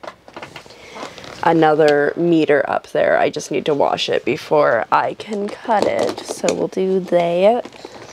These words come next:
I'm trying to be organized, but honestly, it's not always successful.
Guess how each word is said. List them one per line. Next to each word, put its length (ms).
I'm 140
trying 280
to 60
be 160
organized, 760
but 300
honestly, 800
it's 300
not 260
always 340
successful. 840